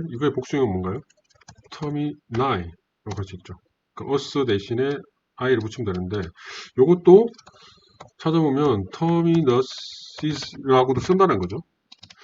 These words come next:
여기 보면 여기는 지금 빨간 줄이 그어졌는데 그럼에도 불구하고 이 단어를 쓴다는 거죠. 근데 이게 좀 더 포멀하죠. 터미널. 그러니까 이걸 쓰는 게 더 안전하겠죠. 터미널.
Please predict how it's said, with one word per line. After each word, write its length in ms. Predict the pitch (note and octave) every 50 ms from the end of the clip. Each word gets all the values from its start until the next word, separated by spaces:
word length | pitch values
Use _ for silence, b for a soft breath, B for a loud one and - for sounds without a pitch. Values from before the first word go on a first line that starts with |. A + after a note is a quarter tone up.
| B B B B -
여기 120 | A#2+ A2+ A2+
보면 440 | C3 C#3 C#3+ C#3+ D3 C#3+ C3+ B2
여기는 340 | C#3 D3 D3+ D3 C#3 C3 B2
지금 160 | A#2+ B2 A#2
빨간 320 | - C3 C3 C3 D3 D3+ D3
줄이 160 | C#3+ C3+ B2
그어졌는데 920 | - B2 A#2+ A2+ B2 A#2+ A#2+ A#2 A#2 A#2 A#2 A2+ A2+ B2+ C3 A#2+ G#2 F#2 F#2 F#2+ - _ _ _ _ -
그럼에도 340 | - A#2 B2 C3 C3 B2
불구하고 600 | A#2 A2 G#2 G2+ G#2 G2+ G2+ A2+ C3 C#3 D3+ E3+ E3 _ - - - - _ _ -
이 220 | B2 A#2+ A#2+ A#2+ A2+
단어를 300 | A2+ A2 A2 A2+ A2+ G#2
쓴다는 320 | D3+ D3+ D3+ D3+ B2+ G2
거죠. 220 | F#2 F2+ F#2+ B2+ F3 - _ _ _ _ _ - - - - -
근데 280 | G2+ G2 G#2 A2+ C3+ C#3+ C#3+ - _ _ _ _ _ _ _ _ - -
이게 240 | C3 C3 C3+ D#3 D#3
좀 240 | D3+ D#3 C#3+ C#3+ C3+
더 100 | C#3+ C3+
포멀하죠. 480 | - D#3+ D#3 E3 - - A2+ G2+ F#2+ F2+ - -
터미널. 340 | C#3+ C3 A#2+ G2 F#2+ F2 - _ _ _ _ _ _ _ _ _
그러니까 160 | - A2+ A2 A#2
이걸 120 | B2+ B2
쓰는 160 | B2 B2 A#2
게 60 | G#2+
더 80 | F#2+ G2
안전하겠죠. 480 | F#2+ G2+ G#2 G#2 G#2 G2+ G2 - F#2 F2 -
터미널. 360 | A#2 A2 G#2+ F#2+ F2+ G#2+ F#3